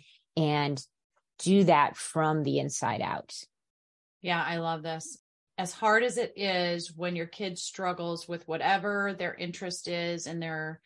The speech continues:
Speaker 2: extracurricular, whether it's sports, arts, theater, when they're struggling, it's hard to watch because you see other kids who are maybe excelling, and,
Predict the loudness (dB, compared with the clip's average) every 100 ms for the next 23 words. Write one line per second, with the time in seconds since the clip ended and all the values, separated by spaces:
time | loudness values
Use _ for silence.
0 | _ _ _ _ -4 -4 -8 -2 -2 -2
1 | -4 -2 0 -2 -2 -4 -6 -8 -2 -2
2 | -2 -4 -10 -12 -12 -2 -2 0 -4 -10
3 | -12 -14 -20 _ _ _ -10 -6 -2 -2
4 | -2 -4 -8 _ _ -10 -4 -2 0 -2
5 | -4 0 0 0 -2 -4 -4 -10 -6 -2
6 | -2 -4 -4 -2 -2 -4 -12 -12 -10 -10
7 | -8 -6 -4 -4 -6 -4 -2 -2 -6 -10
8 | -8 -8 -4 0 0 -2 -4 -12 _ _
9 | -6 -4 -2 -2 -2 -2 2 2 0 -2
10 | -2 -4